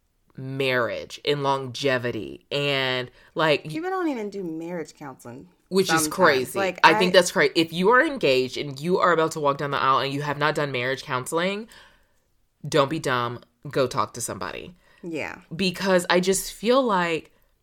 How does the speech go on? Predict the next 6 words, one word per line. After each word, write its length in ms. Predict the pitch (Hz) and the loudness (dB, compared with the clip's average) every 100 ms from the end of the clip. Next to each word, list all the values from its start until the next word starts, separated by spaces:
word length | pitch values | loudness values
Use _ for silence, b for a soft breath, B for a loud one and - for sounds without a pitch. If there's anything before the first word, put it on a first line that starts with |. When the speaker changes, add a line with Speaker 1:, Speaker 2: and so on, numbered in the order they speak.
| _ _ _ _ _ _ _ _ _ | _ _ _ _ _ _ _ _ _
Speaker 1:
really 480 | 147 170 175 202 220 - | -2 4 6 4 0 -6
two 220 | - 196 | -4 -2
can 180 | 185 170 | 0 -2
play 200 | 160 170 | 0 -2
this 180 | 143 139 | -2 -4
game, 400 | 120 62 - | -8 -8 -14